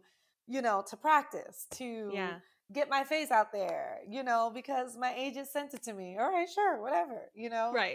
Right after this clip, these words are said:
Speaker 1: it's no skin off my back. And I, <laughs>
Speaker 2: <laughs>
Speaker 1: so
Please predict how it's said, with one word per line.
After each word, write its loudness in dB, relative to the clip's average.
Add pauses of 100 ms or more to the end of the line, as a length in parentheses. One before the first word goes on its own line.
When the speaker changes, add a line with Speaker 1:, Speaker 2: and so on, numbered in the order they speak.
Speaker 1:
it's -8
no 2
skin 0
off 6
my 8
back. 8 (100)
And -2
I, -8
<laughs> -2 (840)
Speaker 2:
<laughs> -10
Speaker 1:
so 10